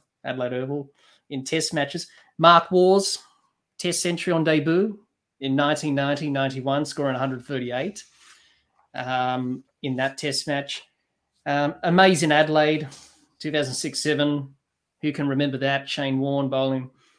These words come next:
Australia to victory, and Michael Hussey hitting the winning runs through cover, uh, for Australia to win that amazing test match. Um, Mitchell Johnson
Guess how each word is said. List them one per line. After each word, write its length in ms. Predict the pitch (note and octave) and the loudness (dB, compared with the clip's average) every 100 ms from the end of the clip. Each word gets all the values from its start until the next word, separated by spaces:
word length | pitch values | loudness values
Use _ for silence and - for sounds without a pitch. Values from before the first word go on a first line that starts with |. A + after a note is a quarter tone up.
| _ - _ | _ -20 _
Australia 360 | C3+ - C#3+ C3+ | -12 -4 -2 -2
to 60 | |
victory, 440 | A2+ D3 C#3 C3+ C#3+ | -4 -6 -4 -4 -4
and 80 | B2 | -4
Michael 260 | B2+ B2+ | -4 -4
Hussey 280 | A#2+ B2+ C3+ | -6 -4 -6
hitting 220 | A#2+ C3+ | -4 -2
the 160 | B2+ B2 _ _ _ _ - | -4 -8 _ _ _ _ -8
winning 260 | D3+ D3 C3+ | -2 2 2
runs 300 | C#3 C#3+ C3+ | 2 0 -2
through 180 | C3+ B2+ | -8 -6
cover, 400 | C#3 C3+ C3+ C3+ _ _ _ _ _ - | -4 -2 -2 -4 _ _ _ _ _ -14
uh, 360 | B2+ B2 B2 | -8 -6 -6
for 180 | B2 C3 | -8 -8
Australia 300 | B2+ - C3+ | -8 -2 -2
to 40 | C3 | 0
win 160 | C3+ | 0
that 140 | C3 B2+ | 0 0
amazing 560 | B2+ C3+ C#3+ C3+ B2+ | -2 0 0 -2 -4
test 260 | C3 B2+ - | -6 -8 -8
match. 340 | C3 D3 - _ _ _ _ _ _ _ | -10 -10 -18 _ _ _ _ _ _ _
Um, 580 | - C3 B2+ B2+ B2+ C3+ | -10 -4 -4 -4 -4 -2
Mitchell 280 | E3 - E3 | -2 0 0
Johnson 560 | E3 F3 G3+ C4+ G#3+ | 4 4 4 0 -2